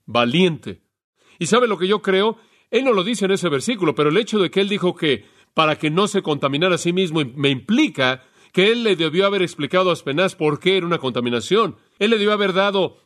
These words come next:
todo el asunto acerca de las leyes, acerca de la dieta del Antiguo Testamento. Él le dio haber dado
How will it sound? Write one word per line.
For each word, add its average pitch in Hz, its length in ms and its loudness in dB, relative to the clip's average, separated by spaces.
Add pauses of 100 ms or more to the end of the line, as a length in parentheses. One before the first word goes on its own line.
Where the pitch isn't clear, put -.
todo 247 400 2
el 165 100 0
asunto 190 400 -2
acerca 175 360 0
de 143 100 0
las 127 120 0
leyes, 143 600 -2
acerca 160 380 0
de 135 60 2
la 127 100 2
dieta 165 220 2
del 131 100 0
Antiguo 156 240 -2
Testamento. 123 640 -2 (360)
Él 220 200 0
le 202 100 0
dio 196 160 0
haber 190 300 -2
dado 139 520 -2